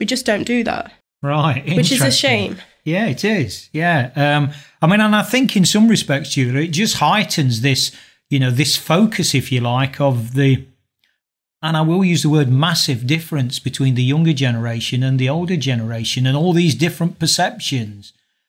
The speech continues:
Speaker 2: And, and you used a very interesting word and the right word, in, in my opinion, earlier on about, you know, being adaptable and being flexible. And I think there is, um, at the risk of sort of sounding over idealistic,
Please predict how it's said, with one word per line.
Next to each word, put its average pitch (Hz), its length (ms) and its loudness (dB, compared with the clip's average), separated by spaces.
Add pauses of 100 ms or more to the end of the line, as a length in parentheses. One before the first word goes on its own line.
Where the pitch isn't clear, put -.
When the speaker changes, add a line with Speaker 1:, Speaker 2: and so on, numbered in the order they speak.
(160)
Speaker 2:
And, 156 180 4
and 147 160 4
you 147 80 2
used 156 300 4
a 139 40 2
very 147 280 2
interesting 131 560 -2
word 120 240 -2
and 131 120 2
the 123 60 2
right 151 320 0
word, 117 240 -8
in, 120 160 -4
in 123 100 -4
my 135 200 -2
opinion, 120 480 -4
earlier 127 180 -2
on 131 80 -2
about, 135 380 -2
you 135 80 -4
know, 127 160 -2 (260)
being 147 160 0
adaptable 135 680 -4
and 117 100 -2
being 135 200 2
flexible. 123 760 -6 (400)
And 147 100 -2
I 165 100 2
think 196 500 0
there 147 300 2
is, 139 440 0
um, 127 420 -4
at 135 120 -12
the 131 100 -2
risk 143 300 0
of 120 100 -4
sort 131 320 -2
of 120 100 -2
sounding 123 600 2
over 135 420 0
idealistic, 123 960 -2